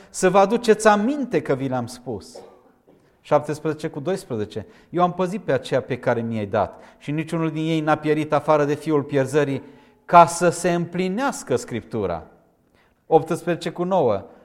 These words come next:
"A zis lucrul acesta ca să se împlinească vorba pe care o spusese: ‘N-am pierdut pe niciunul din aceea pe care mi-ai dat.'"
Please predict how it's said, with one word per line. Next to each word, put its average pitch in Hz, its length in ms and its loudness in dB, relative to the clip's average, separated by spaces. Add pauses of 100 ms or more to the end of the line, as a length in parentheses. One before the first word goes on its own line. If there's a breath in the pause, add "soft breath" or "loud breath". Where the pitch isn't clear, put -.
(100)
"A 123 100 0
zis 147 180 -2
lucrul 156 280 0
acesta 151 360 0
ca 147 140 -2
să 151 140 -6
se 147 140 -8
împlinească 147 540 -4
vorba 127 420 0 (260 loud breath)
pe 131 100 -6
care 123 180 0
o 123 40 -2
spusese: 123 520 -6
‘N-am 139 200 0
pierdut 135 360 -4 (200 loud breath)
pe 143 100 -2
niciunul 139 380 -2
din 131 140 -2
aceea 131 300 0
pe 127 140 -6
care 127 200 -4
mi-ai 135 260 -4
dat.'" 165 380 -6